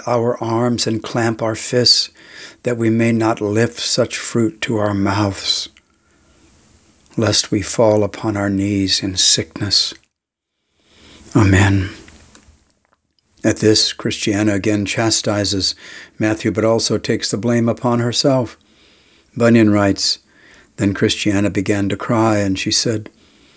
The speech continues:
'Oh, naughty boy, and oh, careless mother,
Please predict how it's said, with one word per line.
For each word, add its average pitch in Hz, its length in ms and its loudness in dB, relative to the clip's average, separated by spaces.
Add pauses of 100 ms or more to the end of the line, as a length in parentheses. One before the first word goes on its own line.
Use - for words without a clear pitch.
(340)
'Oh, 120 180 4
naughty 101 480 2
boy, 95 560 -2 (760)
and 107 140 -2
oh, 113 240 4
careless 120 760 2
mother, 110 480 -2